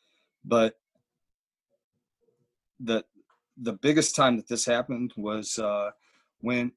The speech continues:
when Colin Kaepernick was first doing this, and there was, there was more awareness being brought to the conversations. So I had a group of young men in Rock Island that decided to take a knee,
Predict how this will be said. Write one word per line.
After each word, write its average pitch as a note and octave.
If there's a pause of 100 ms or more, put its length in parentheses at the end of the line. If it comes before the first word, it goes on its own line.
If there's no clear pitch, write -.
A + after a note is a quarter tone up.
(160)
when A#2+ (560)
Colin C3
Kaepernick A#2+
was -
first B2+
doing A#2
this, A#2
and G2+
there G2+
was, -
there G#2+
was G#2
more B2+
awareness A2+
being G#2+ (120)
brought A2 (360)
to A#2
the -
conversations. G#2+ (1120)
So -
I C3
had C3+
a A#2+
group C3
of A#2
young B2
men B2+
in G#2
Rock A2+
Island A#2
that G2+
decided G#2+
to -
take G#2+
a A2
knee, A#2+